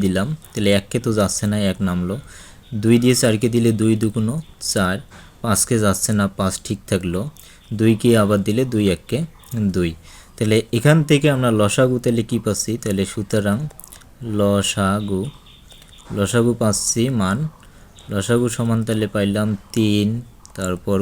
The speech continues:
গুণন দুই গুণন দুই গুণন পাঁচ, অর্থাৎ এক ব্যতীত যে সংখ্যাগুলো আছে, এক ছাড়া আমরা এই সংখ্যাগুলো উঠাইলাম,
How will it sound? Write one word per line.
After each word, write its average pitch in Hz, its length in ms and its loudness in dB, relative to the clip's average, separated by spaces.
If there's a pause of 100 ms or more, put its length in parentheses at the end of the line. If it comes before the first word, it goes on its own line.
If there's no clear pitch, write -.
(120)
গুণন 101 340 2 (320)
দুই 101 300 2 (220)
গুণন 95 380 0 (840)
দুই 104 240 2 (380)
গুণন 101 280 2 (180)
পাঁচ, 85 220 -6 (220)
অর্থাৎ 117 320 -2 (180)
এক 123 160 2 (140)
ব্যতীত 107 400 2 (160)
যে 110 80 0 (100)
সংখ্যাগুলো 98 440 0 (100)
আছে, - 200 -2 (260)
এক 95 160 -4
ছাড়া 107 200 -2 (100)
আমরা 104 180 0 (160)
এই 101 160 0
সংখ্যাগুলো 95 440 -2 (140)
উঠাইলাম, 90 380 -2